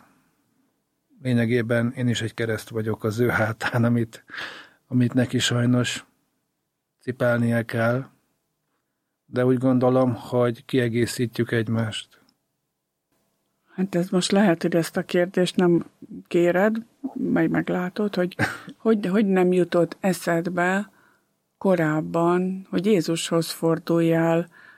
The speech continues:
Speaker 2: nem a gyógyulás reményében, hanem egyáltalán a hívő feleséget, gondolom, akkor ő jár templomba, talán vannak gyermekeitek.
Speaker 1: Hm.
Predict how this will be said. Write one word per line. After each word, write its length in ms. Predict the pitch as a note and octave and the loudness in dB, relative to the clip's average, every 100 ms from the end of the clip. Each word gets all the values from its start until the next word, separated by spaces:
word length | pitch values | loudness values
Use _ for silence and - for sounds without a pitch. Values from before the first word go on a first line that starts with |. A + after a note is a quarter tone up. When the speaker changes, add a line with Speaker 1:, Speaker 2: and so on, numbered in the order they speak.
| - | -2
Speaker 2:
nem 180 | F4 G#3 | 4 4
a 60 | |
gyógyulás 680 | E3 E3 E3 E3+ E3 D#3+ D#3+ | 6 4 4 4 4 4 0
reményében, 840 | E3+ E3 F3 F3 F3+ F#3 G3+ G#3+ | 0 2 2 2 0 0 0 0
hanem 320 | G3+ G#3+ G#3+ G#3 | 2 2 2 2
egyáltalán 840 | A3 F3 D#3+ D#3+ - E3 E3 E3 | 0 2 0 0 -2 0 2 2
a 220 | E3+ F3 - - - _ _ | 2 -2 -8 -20 -20 _ _
hívő 340 | G3 F#3+ F3 | 0 2 2
feleséget, 960 | D#3+ - F3+ F3+ E3 F#3 F3+ F3+ E3+ F3 | 0 0 0 2 0 0 0 0 0 2
gondolom, 420 | F#3+ F3+ F3+ D#3+ | 2 2 4 2
akkor 260 | D#3 - E3 | 2 -2 -2
ő 100 | D#3 | 2
jár 300 | D#3+ D#3+ C3+ | 2 2 -2
templomba, 580 | - F3+ F3 F3+ F3 F3 | -2 -2 -2 -4 -2 -2
talán 360 | E3+ F#3 F3 E3+ | -2 0 2 2
vannak 300 | E3+ D#3+ D3+ | 2 2 2
gyermekeitek. 1300 | E3 F3 F3+ E3+ E3+ F3 E3+ E3+ F3 F3 E3+ - _ _ _ _ _ _ _ _ _ _ _ _ _ _ _ | 2 0 2 -2 0 0 0 0 0 0 -4 -14 _ _ _ _ _ _ _ _ _ _ _ _ _ _ _
Speaker 1:
Hm. 100 | A#2 | -6